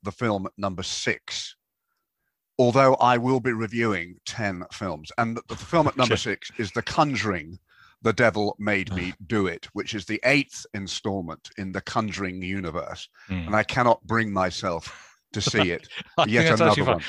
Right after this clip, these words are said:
Speaker 2: You are excused,
Speaker 1: So
Speaker 2: James. You
Speaker 1: forgive
Speaker 2: are
Speaker 1: me for
Speaker 2: excused.
Speaker 1: that. But we'll start with the number one film, depending on which chart you look at.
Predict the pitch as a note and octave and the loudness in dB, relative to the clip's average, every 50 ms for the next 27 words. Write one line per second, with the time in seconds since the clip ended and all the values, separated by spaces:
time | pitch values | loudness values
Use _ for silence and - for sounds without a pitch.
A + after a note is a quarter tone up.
0 | - - - C#3+ C#3 C#3 C#3 C#3+ C#3+ C3+ C#3 C#3 - - - - - B2 A#2 G#2+ | -8 -2 2 4 4 6 6 6 6 6 4 2 2 0 0 0 -2 -2 -2 -2
1 | G2 F#2+ F#2 - - - - A#2+ A#2 A2 F#2 G#2 A2+ - C3+ C#3 A#2 B2 G#2+ F#2 | -4 -4 -6 -8 -8 -2 2 4 4 4 4 2 2 4 4 4 4 4 0 0
2 | - F#2+ F2 F2+ F#2 F#2 F#2+ - - C#3 C3+ D3+ D3 C#3+ C#3 - - - - F#3 | 0 0 0 2 2 2 2 4 2 2 4 4 4 4 4 2 2 4 6 8
3 | F#3 F3+ - - C3+ C3 - - C3+ C3 C3 C3+ - B2+ C3 C#3+ D3 C3 B2 B2 | 8 8 6 4 2 0 0 0 -2 -2 -2 -2 -2 -2 0 0 0 0 -2 0
4 | A#2+ C#3+ D#3+ E3 E3 D3+ - - G#2+ G2 G#2 C#3+ C#3 - G#3+ B3+ C#4+ C#4 A#3+ G3+ | 4 4 4 4 4 0 -4 -6 -6 -6 -6 -6 -4 -2 -2 -2 0 0 0 2
5 | F#3+ E3+ G3 A3+ - - - - - - G3+ G3 F#3 F3+ - - - - D#3 D#3+ | 2 2 0 0 -2 -4 -12 -10 -6 -2 2 2 4 2 2 0 -6 -12 -10 -10
6 | E3 D#3+ D3+ D#3 G3 G3 - - B2+ G2+ E2 - | -10 -8 0 4 4 4 4 2 0 -2 -2 -2